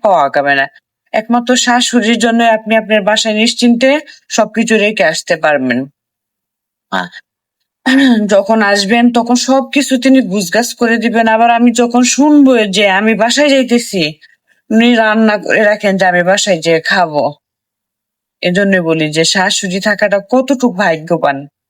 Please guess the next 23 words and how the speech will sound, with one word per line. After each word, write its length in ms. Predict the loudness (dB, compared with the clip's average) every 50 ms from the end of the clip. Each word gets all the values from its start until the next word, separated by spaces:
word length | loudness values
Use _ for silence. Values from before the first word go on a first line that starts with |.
| _ _ _ _ _ _ _ -6
যদি 200 | -4 -2 0 0
আপনার 240 | 0 0 -2 -2 0
না 160 | 0 0 0
থাকে, 380 | 0 -2 -4 -4 -4 -4 -4 -4 -4 -6 -8 -14 _ _ _ _ _ _ _ _ _ _
আর 60 | -2 -2
আপনি 200 | -2 0 0 -2
যদি 220 | -2 -2 -2 0 0
মনে 320 | 0 2 2 2 2 0 0
করেন 300 | 0 0 0 0 0 0
যে 120 | 0 0 2 2
আপনার 240 | 2 0 0 -2 -2
শাশুড়িকে 720 | 0 0 0 -2 -2 -4 -4 -4 -4 -4 -4 -2 0 2 2 2 0 0 -2 -4 -4 -2
বিপদ, 460 | -2 -2 -2 0 0 0 2 0 0 -2 -6 _ _ _ -12
এটা 200 | -10 -8 -4 -2 -4
আপনি 160 | -2 0 -2 -2 0
কখনোই 340 | 0 -2 -2 -2 -2 -2 -2
ভুল 220 | -2 0 -2 -2 -2
করবেন 340 | -2 -2 -2 -2 -2 -2 -2
না, 100 | -2 -4
বিপদ 380 | -2 -2 -4 -2 0 0 -2 0 0 -2
বলবেন 340 | -2 0 -2 -2 -4 -4 -4
না 140 | -4 -6 -6
শাশুড়িকে। 800 | -4 -4 -4 -2 -2 -4 -4 -6 -6 -6 -8 -8 -10 -12 -14